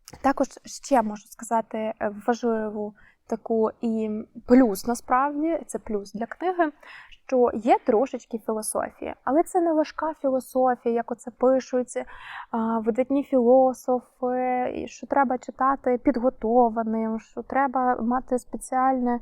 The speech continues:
світосприйняття і терплячість, і підґрунт для того, щоб читати ці тексти. Ні, це така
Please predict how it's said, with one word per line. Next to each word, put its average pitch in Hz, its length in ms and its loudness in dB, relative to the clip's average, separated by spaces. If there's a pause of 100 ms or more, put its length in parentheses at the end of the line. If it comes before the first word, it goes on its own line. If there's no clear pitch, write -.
(200)
світосприйняття 254 1400 2
і 226 160 -6
терплячість, 233 1120 2
і 240 220 -2
підґрунт 233 640 -4 (180)
для 214 140 -4
того, 220 260 -4
щоб 214 180 -12
читати 226 360 -4
ці - 140 -16
тексти. - 340 -10 (340)
Ні, 269 260 4 (280)
це 247 100 -4
така 311 360 2